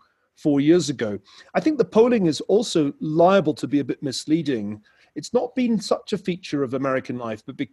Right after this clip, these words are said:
it became a feature of, of British life in recent years that people became a little reluctant to admit that they were gonna vote conservative to opinion pollsters. And I suspect that we might be seeing some of that now. I'm a big fan of revealed preference,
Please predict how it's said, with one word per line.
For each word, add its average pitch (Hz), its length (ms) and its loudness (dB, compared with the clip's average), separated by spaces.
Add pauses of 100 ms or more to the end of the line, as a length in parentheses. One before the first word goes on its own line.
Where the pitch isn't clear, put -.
(140)
it 165 160 -4
became 196 360 0
a 147 60 0
feature - 460 -4
of, - 240 -12
of 127 200 -8
British 165 380 -4
life 107 380 -6
in 120 100 -10
recent 123 340 -8
years 120 420 -8
that 143 120 -12
people 208 240 -8
became 185 400 -2
a 170 40 0
little 165 200 -2
reluctant 151 640 -4 (100)
to 131 140 -4
admit 170 320 -6
that 127 120 -12
they 120 120 -6
were 110 80 -6
gonna 120 240 -6
vote 110 260 -6
conservative 113 760 -10 (480)
to 131 220 -4
opinion 120 460 -6
pollsters. 120 680 -10
And 123 100 -10
I 139 100 -4
suspect - 680 -4
that - 140 -8
we 135 100 -6
might 135 300 -8
be 120 140 -8
seeing 135 340 -2
some 139 240 -4
of 110 140 -12
that 127 220 -6
now. 139 380 -4 (460)
I'm 214 160 2
a 185 140 0
big 170 120 0
fan 170 320 0
of 120 200 -4
revealed 127 500 -2
preference, 165 800 -6